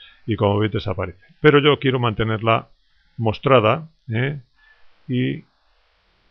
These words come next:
puesto que quiero tenerla visible, la voy a mantener activada. Ahí la tengo. Muy bien, pues hemos visto de una forma rápida, ¿eh? cómo mostrar y ocultar barras de herramientas. Este era el objeto del tutorial, lo doy por finalizado y os agradezco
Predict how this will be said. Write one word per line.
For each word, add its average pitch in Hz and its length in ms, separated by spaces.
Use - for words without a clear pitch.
puesto 110 240
que 104 80
quiero 110 180
tenerla 107 260
visible, 113 540
la 107 100
voy 104 120
a 101 60
mantener 98 360
activada. - 460
Ahí 131 120
la 104 120
tengo. - 360
Muy 151 120
bien, 170 160
pues 117 160
hemos 147 180
visto 131 220
de 117 60
una 131 140
forma 147 260
rápida, 170 520
¿eh? 135 240
cómo 151 540
mostrar 139 520
y 156 40
ocultar 135 440
barras 123 280
de 101 60
herramientas. 90 600
Este 139 240
era 123 80
el 120 60
objeto 113 300
del 120 160
tutorial, 156 600
lo 104 120
doy 117 120
por 117 160
finalizado 135 680
y 117 80
os 104 120
agradezco 117 720